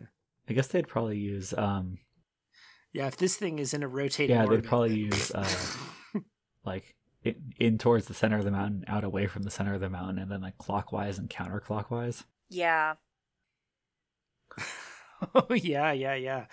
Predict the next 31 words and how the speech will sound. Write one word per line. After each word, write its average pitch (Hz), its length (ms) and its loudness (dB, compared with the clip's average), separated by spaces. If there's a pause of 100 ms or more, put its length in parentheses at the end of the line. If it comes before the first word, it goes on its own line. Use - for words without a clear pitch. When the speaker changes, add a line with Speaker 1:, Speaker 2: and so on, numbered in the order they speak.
(680)
Speaker 2:
Uh, 175 60 4 (140)
and 160 240 4
maybe, 147 520 2
um, 117 720 -6 (100)
like, 131 240 -8
a 123 100 -8
radial 123 520 -4
definition 123 640 -8
system, 123 580 -8
like, 123 320 -14
uh, 123 220 -12
twelve 117 340 -10
o'clock, 120 580 -10
six - 300 -10
o'clock, 127 460 -14
seven 120 260 -14
Speaker 1:
Uh, 127 60 2
Speaker 2:
o'clock. 120 180 2
Speaker 1:
yeah, 104 160 2
go 135 220 4
to 147 120 6
the, 123 280 2
um, 95 400 -2 (1120)
we're 117 100 0
in 104 80 0
the 101 60 2
Warrens 104 340 2
now, 98 220 2
right? 95 280 0
But - 220 -4
go, 120 300 4